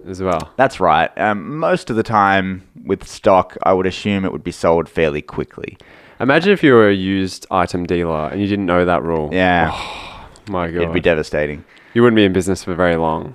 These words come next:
Speaker 2: No, no, you wouldn't. Um, but yeah, that's an interesting
Speaker 1: It's a good
Speaker 2: one.
Speaker 1: one, Dan. What
Speaker 2: Yep.
Speaker 1: do you, what else have you got?
Speaker 2: Uh, another one is importing goods.
Speaker 1: Yeah, okay.
Speaker 2: So if you're someone who buys all their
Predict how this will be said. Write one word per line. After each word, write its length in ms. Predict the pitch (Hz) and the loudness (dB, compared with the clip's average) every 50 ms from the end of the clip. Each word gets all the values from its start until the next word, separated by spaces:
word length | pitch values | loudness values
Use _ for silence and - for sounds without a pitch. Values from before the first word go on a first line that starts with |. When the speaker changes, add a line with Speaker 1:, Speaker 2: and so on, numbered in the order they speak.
| - _ | -10 _
Speaker 2:
No, 320 | - 127 123 104 82 78 - - - - - - - - | 0 2 2 2 2 0 -2 -4 -8 -10 -10 -12 -8 -4
no, 140 | 117 117 101 | -2 0 2
you 180 | 90 87 87 87 | 4 2 2 2
wouldn't. 380 | 87 85 82 80 78 - - | 2 0 0 -2 -6 -6 -4
Um, 440 | - 92 92 90 90 90 90 90 90 | 0 0 2 2 2 2 2 2 0
but 80 | 85 147 | 2 4
yeah, 160 | 156 175 151 | 4 6 6
that's 180 | 147 165 160 - | 6 4 2 2
an 80 | 147 | 2
interesting 360 | 120 113 107 104 - - 110 101 | 2 0 0 -4 -6 -4 -2 2
Speaker 1:
It's 40 | |
a 40 | 98 98 | 4 4
good 20 | 98 | 6
Speaker 2:
one. 40 | 131 | 6
Speaker 1:
one, 120 | 127 110 | 6 6
Dan. 260 | 104 107 113 131 151 147 | 6 4 4 4 0 0
What 100 | 135 127 | 2 4
Speaker 2:
Yep. 80 | 127 117 120 | 4 4 4
Speaker 1:
do 40 | - | 2
you, 40 | |
what 120 | 110 123 117 | 2 4 4
else 160 | 117 113 - | 4 2 0
have 80 | 107 95 | -4 -2
you 80 | 95 92 | 0 0
got? 140 | 87 80 - - | 0 0 -2 0
Speaker 2:
Uh, 160 | - 113 117 107 - | 2 2 4 4 2
another 340 | 104 107 104 120 139 151 156 | 2 2 4 4 6 6 6
one 340 | 151 156 165 185 190 175 - | 6 6 4 4 2 0 0
is 440 | - 101 104 101 98 98 95 92 95 - - | 2 2 4 4 4 4 2 0 -2 -4 -4
importing 680 | 110 107 104 104 - 135 143 165 160 - 117 87 82 | -2 -2 -2 0 4 6 6 6 4 2 -2 -4 -4
goods. 480 | 78 76 71 62 - - - - - _ _ _ _ _ _ _ | -4 -4 -4 -4 -6 -10 -18 -20 -20 _ _ _ _ _ _ _
Speaker 1:
Yeah, 300 | - 98 95 95 95 92 | 0 2 4 6 6 4
okay. 340 | 90 87 - 98 87 80 80 82 - | 4 2 0 -2 -4 -4 -6 -10 -16
Speaker 2:
So 380 | - - - 113 107 107 104 - | -4 2 4 6 6 6 6 4
if 240 | - 123 120 - - | 4 0 0 2 2
you're 640 | 151 156 156 160 156 151 156 151 151 151 147 - - | 4 6 6 8 8 8 8 8 6 6 4 2 0
someone 460 | - - 131 120 117 110 107 104 101 | 0 2 2 4 4 4 2 2 2
who 580 | 95 98 101 101 98 98 95 95 95 98 95 - - _ _ _ _ _ - - | 0 2 2 4 4 4 4 4 2 2 -2 -4 -10 _ _ _ _ _ -16 0
buys 360 | - 107 107 117 123 120 117 | 2 4 6 6 4 4 4
all 160 | 117 107 110 | 2 2 4
their 480 | 104 104 101 98 95 95 95 95 92 | 4 4 4 6 6 6 4 2 0